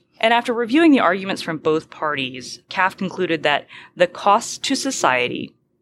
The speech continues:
and the benefits of future deterrence are neither true or false, but instead are matters that depend on judgment. Regardless of whether we would agree with the military judge's balancing of the costs and benefits on de novo review, we cannot say that the military judge's decision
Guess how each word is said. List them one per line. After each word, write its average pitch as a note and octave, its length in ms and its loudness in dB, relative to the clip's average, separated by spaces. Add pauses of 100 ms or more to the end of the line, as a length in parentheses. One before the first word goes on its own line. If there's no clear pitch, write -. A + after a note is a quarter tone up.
and E3 140 -2
the D#3+ 60 0
benefits F#3 480 -2
of F3+ 120 -2
future F3 300 -8
deterrence - 720 -6
are F#3 100 0
neither E3+ 260 2
true B3+ 400 -4
or - 140 -6
false, - 600 -4
but G3+ 120 4
instead G#3+ 420 2
are F#3 100 4
matters F3 380 0
that G3+ 100 -2
depend F3+ 260 -6
on E3+ 160 -4
judgment. E3 440 -2 (260)
Regardless A3+ 760 2
of F3+ 220 -2
whether F3 340 2
we A3+ 160 -4
would G#3+ 140 0
agree F3+ 360 -4
with A3+ 140 0
the F#3 80 0
military E3+ 500 -2
judge's D#3 340 0
balancing E3+ 600 2
of C3+ 140 -2
the C#3 80 0
costs - 480 -2
and D#3 180 -6
benefits C#3 480 0
on D#3+ 160 0
de D3 80 -8
novo E3 400 4
review, - 600 -8 (180)
we G3 100 -4
cannot G#3+ 340 2
say E3+ 200 4
that D3 160 -4
the D#3 80 -2
military D#3 440 -4
judge's D3 320 -2
decision C#3+ 640 -4